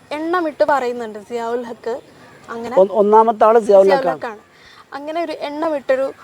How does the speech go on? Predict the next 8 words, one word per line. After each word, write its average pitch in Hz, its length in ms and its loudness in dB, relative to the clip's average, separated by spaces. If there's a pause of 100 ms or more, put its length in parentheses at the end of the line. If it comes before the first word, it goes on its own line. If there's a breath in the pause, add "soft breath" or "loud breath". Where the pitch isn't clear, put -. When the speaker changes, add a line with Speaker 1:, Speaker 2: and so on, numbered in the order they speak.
(300 loud breath)
Speaker 1:
അതിൽ 370 340 2
പറയുന്ന 254 520 0
ഒരു 262 140 -4
നാലാമത്തെ 247 440 -6
പോയിന്റിൽ 254 320 -6
പറയുന്നുണ്ട് 233 600 -6 (360 soft breath)
ഇവരെ 262 400 -4 (200)
എന്താ 220 500 -10